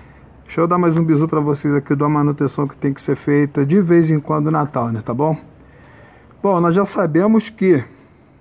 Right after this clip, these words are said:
o sistema de arrefecimento dela tem muita tubulação de ferro. E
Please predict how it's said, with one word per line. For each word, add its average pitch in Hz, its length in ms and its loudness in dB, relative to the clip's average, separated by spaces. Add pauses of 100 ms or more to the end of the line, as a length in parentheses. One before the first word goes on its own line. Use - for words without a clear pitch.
(120)
o 143 80 -2
sistema 170 400 -2
de 170 80 4
arrefecimento 156 640 0
dela 151 340 0
tem 160 200 -4
muita 196 320 0
tubulação 196 520 0
de 190 80 0
ferro. 117 460 -2 (1400)
E 165 340 4